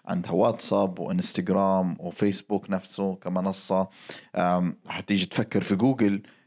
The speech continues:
كمنصة إعلان عن طريق جوجل سيرش واليوتيوب، أو هتعمل محتوى مناسب لهذه المنصات علشان، أم، تقدر الناس تصلك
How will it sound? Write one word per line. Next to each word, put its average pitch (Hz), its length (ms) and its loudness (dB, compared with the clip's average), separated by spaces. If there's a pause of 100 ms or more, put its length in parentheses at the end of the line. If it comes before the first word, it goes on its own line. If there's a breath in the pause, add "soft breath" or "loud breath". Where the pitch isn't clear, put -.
(140)
كمنصة 90 680 2 (100)
إعلان 95 640 2 (280)
عن 101 140 -4
طريق 92 220 -2
جوجل 92 300 0
سيرش 107 560 2 (380 loud breath)
واليوتيوب، 98 720 4 (560 soft breath)
أو 123 140 4
هتعمل 123 420 4
محتوى 110 540 4
مناسب 107 480 2
لهذه 101 440 2
المنصات 95 760 2 (280 loud breath)
علشان، 101 600 2 (100)
أم، 98 340 -4 (220)
تقدر 104 520 0
الناس 101 440 4
تصلك 98 560 0